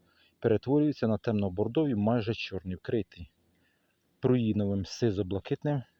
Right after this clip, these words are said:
нальотом, який легко стирається. Ви бачите, воно стає такого чорнявого кольору. Бачите, широко кулястої форми. Давайте попробуємо розкусити, подивіться.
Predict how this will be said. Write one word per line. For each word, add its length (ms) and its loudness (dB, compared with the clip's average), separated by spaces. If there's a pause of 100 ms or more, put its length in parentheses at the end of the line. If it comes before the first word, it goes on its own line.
(180)
нальотом, 500 -8
який 300 -10
легко 320 -8
стирається. 560 -12
Ви 140 -10
бачите, 400 -4 (460)
воно 200 -4
стає 360 -4
такого 320 -8 (600)
чорнявого 800 0
кольору. 460 -10 (320)
Бачите, 340 -14
широко 520 -4 (400)
кулястої 560 -4
форми. 380 -8
Давайте 320 -6
попробуємо 500 -2
розкусити, 480 -6
подивіться. 480 -8